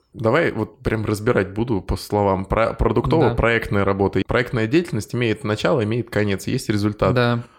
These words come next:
Speaker 1: Этот результат описан. Мы хотим видеть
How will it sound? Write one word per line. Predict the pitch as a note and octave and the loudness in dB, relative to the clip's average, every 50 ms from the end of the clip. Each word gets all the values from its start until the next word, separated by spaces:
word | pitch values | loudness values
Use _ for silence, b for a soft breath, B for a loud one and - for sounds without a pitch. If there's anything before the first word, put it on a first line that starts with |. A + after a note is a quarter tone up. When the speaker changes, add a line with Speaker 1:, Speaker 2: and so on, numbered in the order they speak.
| b b b b - | b b b b -6
Speaker 1:
Этот | - D3+ B2 A#2 - | -2 -2 0 0 0
результат | - G2+ G2+ G2+ - C#3+ C#3+ | -2 -2 -2 0 0 0 0
описан. | G#2+ G2 - - A#2 - - G2 G2 | 0 -2 0 -2 -2 -2 0 0 0
Мы | G#2 C3 | 0 2
хотим | - B2+ - - G#2 G2+ | 2 0 0 0 0 -2
видеть | G2+ A2+ G#2+ G#2+ G2 - - _ | 0 0 -2 -2 -4 -6 -10 _